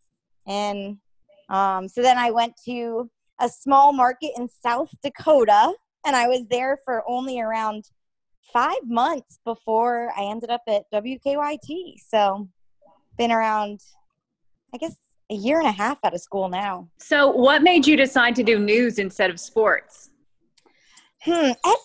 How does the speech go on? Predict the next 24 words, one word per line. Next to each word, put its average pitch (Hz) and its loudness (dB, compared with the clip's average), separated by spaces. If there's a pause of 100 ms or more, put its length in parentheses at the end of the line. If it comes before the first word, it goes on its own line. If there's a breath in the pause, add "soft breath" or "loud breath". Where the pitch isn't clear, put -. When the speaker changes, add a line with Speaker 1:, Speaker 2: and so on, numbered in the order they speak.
(140)
Speaker 1:
first, 330 4 (140)
honestly, 339 6 (140)
I, 285 0 (540 loud breath)
well, 359 2 (100)
two 415 -4
things. 220 -2 (340)
Uh, 208 -2
one 262 -4
of 294 -2
them, 302 -2
I 233 -4
guess 269 -10 (120)
I 254 -6
was 233 -12
interested 320 -12
in 359 -10
both. 208 -2
I've 226 -8
always 226 -10
been 240 -12
a 233 -12
big 220 -12
news 214 -14
watcher. 190 -6